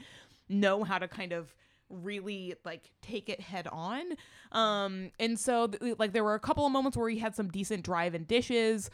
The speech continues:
Um, and I mean, he still, you know, yeah, made some silly mistakes here and there, but, um,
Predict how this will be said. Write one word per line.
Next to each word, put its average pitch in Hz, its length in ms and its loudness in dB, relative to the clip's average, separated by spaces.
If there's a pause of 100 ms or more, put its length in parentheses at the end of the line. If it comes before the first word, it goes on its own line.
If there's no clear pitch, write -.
(280)
Um, 180 720 4 (260)
and 202 640 6
I 208 60 4
mean, 220 160 4
he 277 100 6
still, 262 400 4
you 247 120 2
know, 190 440 2
yeah, 175 220 2
made 196 240 2
some 247 140 4
silly 220 340 2
mistakes 185 480 -2
here 196 240 0
and 170 160 -2
there, 208 400 0
but, 170 480 2 (480)
um, 180 420 6